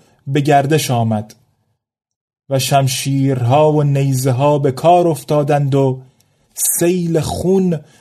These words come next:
از هر سو همی رفت تا اینکه روز به انجام رسید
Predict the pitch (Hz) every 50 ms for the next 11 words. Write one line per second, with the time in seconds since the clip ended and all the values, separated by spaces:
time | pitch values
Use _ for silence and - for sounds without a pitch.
0 | _ - - 156 151 143 147 139 131 156 185 196 185 - - - 175 175 170 160
1 | 147 147 165 170 170 185 202 202 202 185 180 180 175 170 165 156 - - - -
2 | - - _ _ _ _ _ _ _ - 151 151 147 147 156 156 156 143 - 156
3 | 147 139 135 143 156 170 175 175 175 175 175 175 156 147 - - _ _ _ _
4 | _ - 143 - 139 131 131 123 139 143 139 143 143 135 127 123 117 113 - -
5 | - 117 113 110 110 110 -